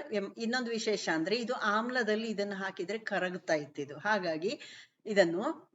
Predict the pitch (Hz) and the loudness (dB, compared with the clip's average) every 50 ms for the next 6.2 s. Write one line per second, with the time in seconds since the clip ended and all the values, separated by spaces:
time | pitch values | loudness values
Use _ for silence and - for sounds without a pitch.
0 | _ - 208 190 208 214 214 208 196 208 247 320 339 254 190 208 214 208 208 - | _ -4 4 6 8 10 10 10 8 8 8 6 6 4 4 4 4 4 2 -2
1 | 233 233 262 349 370 - - _ _ _ _ _ _ _ _ - 196 240 247 226 | -2 0 0 0 -2 -4 -12 _ _ _ _ _ _ _ _ -10 -6 -2 0 0
2 | 190 - 160 156 147 139 214 220 - 233 220 - - 156 143 143 143 139 - - | -2 -2 -4 -6 -4 -4 -4 -4 -2 -4 -4 -2 -2 -2 -2 -4 -6 -10 -12 -12
3 | 151 147 - 220 247 254 208 135 - _ _ _ _ _ _ _ _ _ _ _ | -12 -10 -8 -8 -8 -8 -8 -10 -14 _ _ _ _ _ _ _ _ _ _ _
4 | _ - _ - 156 165 170 180 180 175 170 - 151 151 151 151 - 220 233 233 | _ -18 _ -8 -2 2 4 4 4 4 4 2 2 0 -2 -2 -2 -2 -2 -2
5 | - - 190 175 156 - 143 139 143 147 147 214 226 302 285 - 196 170 160 156 | -4 -4 -4 -2 -2 -2 -4 -4 -6 -4 -4 -2 -2 -2 -2 -2 -4 -4 -4 -4
6 | 139 143 - - | -6 -6 -10 -16